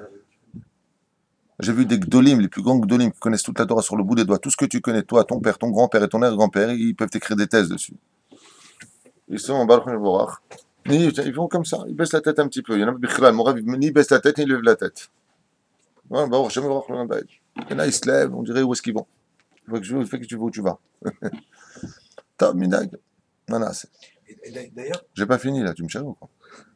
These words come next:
Speaker 1: Je suis en plein, euh, en action, il me bloque.
Speaker 2: C'est, c'est, c'était complètement par rapport à ce que, à ce qu'on dit. Il y a beaucoup de synagogues, mais vous aviez pas terminé, excusez-moi.
Speaker 1: Ah, ça fait plaisir. Il est mignon. Résultat des courses, si cette personne, elle vient,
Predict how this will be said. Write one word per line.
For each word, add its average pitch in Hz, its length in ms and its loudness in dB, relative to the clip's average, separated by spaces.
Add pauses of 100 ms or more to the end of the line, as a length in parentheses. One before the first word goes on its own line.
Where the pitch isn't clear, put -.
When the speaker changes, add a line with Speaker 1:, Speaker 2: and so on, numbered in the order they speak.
(320)
Speaker 1:
Je - 60 -12
suis 110 100 -6
en 101 80 -2
plein, 123 500 4
euh, 98 380 -6
en 101 100 0
action, 123 380 -4
il 127 100 -8
me 117 220 -8
bloque. 104 200 -10 (140)
Speaker 2:
C'est, - 220 -20
c'est, - 180 -20
c'était - 340 -20
complètement 165 540 -20
par 131 120 -20
rapport 117 200 -20
à - 20 -20
ce - 80 -20
que, - 100 -20
à - 280 -20
ce - 80 -20
qu'on - 160 -20
dit. - 80 -20 (600)
Il - 20 -20
y - 20 -20
a - 40 -18
beaucoup 143 220 -18
de - 60 -14
synagogues, 147 440 -14 (260)
mais 110 80 -16
vous 107 100 -20
aviez 101 140 -18
pas - 120 -20
terminé, 87 300 -20
excusez-moi. - 300 -20 (240)
Speaker 1:
Ah, - 120 -18
ça - 120 -20
fait - 60 -20
plaisir. 82 380 -6 (1700)
Il 98 80 -8
est - 20 -4
mignon. 85 280 -4 (840)
Résultat 135 420 8
des 101 100 2
courses, - 480 0 (500)
si 143 160 -6
cette 165 140 0
personne, 127 320 4
elle 104 120 4
vient, 101 260 2